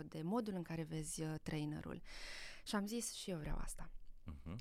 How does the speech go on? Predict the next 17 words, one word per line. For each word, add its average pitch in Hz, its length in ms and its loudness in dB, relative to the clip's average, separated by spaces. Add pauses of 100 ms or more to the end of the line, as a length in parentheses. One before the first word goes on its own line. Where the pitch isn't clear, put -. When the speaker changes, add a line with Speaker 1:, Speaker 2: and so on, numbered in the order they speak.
Speaker 1:
Așa 202 200 4
că 262 120 8
primul 262 280 8
pas 220 240 4
a 214 60 4
fost 214 200 -2
să - 80 0
învăț, 190 400 4
uh, 190 180 2
aceste 208 400 2
metode 185 600 2
din 185 200 2
educația, 170 840 0
uh, 156 80 -2 (220)
experiențială 165 800 2
sau 156 180 0
non-formală. 156 800 2